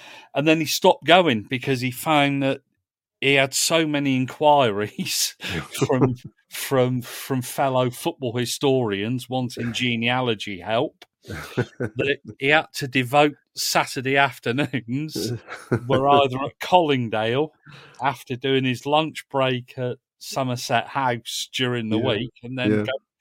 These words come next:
Speaker 1: and then toddling off to the newspaper library at Collingdale, that there wasn't <laughs> any sign for Millwall, and that's when he caught up with all of his correspondence.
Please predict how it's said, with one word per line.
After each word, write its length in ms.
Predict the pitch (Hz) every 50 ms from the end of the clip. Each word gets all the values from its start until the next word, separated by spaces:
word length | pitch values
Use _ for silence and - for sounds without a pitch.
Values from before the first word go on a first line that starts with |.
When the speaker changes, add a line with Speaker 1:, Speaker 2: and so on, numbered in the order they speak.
| _ _ _ _ _ _ _
Speaker 1:
and 80 | 120 120
then 140 | 123 123
toddling 540 | 123 - - - 151 131 123 127 127 127 127
off 180 | 127 123 - -
to 140 | - - 123
the 100 | 113 113
newspaper 640 | 123 131 139 139 131 - - - 107 110 98 - 107
library 480 | 104 110 117 127 123 123 - 120 117 120
at 100 | - -
Collingdale, 800 | - - 131 127 120 113 104 101 92 104 104 113 131 139 131 _ _ _ - - - - - _ _ _
that 140 | - 139 123
there 100 | 139 151
wasn't 360 | 160 165 165 - - 160 139
<laughs> 160 | 143 - -
any 120 | 185 160 143
sign 400 | 131 - - 180 185 190 190 180
for 160 | - - 123
Millwall, 560 | 113 113 117 113 113 110 113 123 143 156 147
and 120 | 143 147 156
that's 220 | 160 - - -
when 120 | 160 156
he 60 | 151 139
caught 360 | - - 160 151 156 - 135
up 140 | 156 143 -
with 100 | 151 143
all 160 | 156 151 147
of 60 | 143
his 120 | 151 151 -
correspondence. 1200 | - - 156 156 156 156 - - - 175 175 170 165 143 117 104 98 95 - _ - - - -